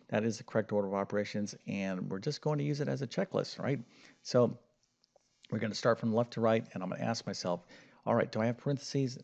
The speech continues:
Obviously, we do. So that means I'm going to have to do what's inside each of these parentheses before I take the next step. Now, inside of the parentheses, whatever math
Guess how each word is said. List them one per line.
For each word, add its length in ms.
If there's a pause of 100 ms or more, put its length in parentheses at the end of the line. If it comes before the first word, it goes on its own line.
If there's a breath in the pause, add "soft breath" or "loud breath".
(340)
Obviously, 440
we 160
do. 200 (220)
So 160
that 160
means 220
I'm 100
going 220
to 100
have 220
to 80
do 200
what's 220
inside 560 (380 loud breath)
each 260
of 80
these 220
parentheses 580
before 400
I 60
take 340
the 80
next 320
step. 320 (340 loud breath)
Now, 140
inside 680
of 160
the 80
parentheses, 760
whatever 300
math 580